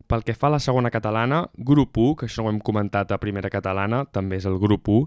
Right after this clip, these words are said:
A segona catalana, grup u, hi trobem l'A E Roses, que ha caigut cinc a dos. De moment encara no hem trobat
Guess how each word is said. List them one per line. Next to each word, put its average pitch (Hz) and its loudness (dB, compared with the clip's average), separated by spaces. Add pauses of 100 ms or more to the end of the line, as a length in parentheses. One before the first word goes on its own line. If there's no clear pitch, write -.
(680)
A 110 0
segona 131 -4
catalana, 123 0
grup 143 0
u, 143 0 (460)
hi 123 -2
trobem 123 0
l'A 135 -2
E 127 -2
Roses, 131 -4
que - -8
ha 123 -4
caigut 110 -2 (500)
cinc 127 -2 (140)
a 107 -2
dos. 127 0 (140)
De 110 -4
moment 110 0
encara 113 0
no 117 2
hem 127 4
trobat 113 0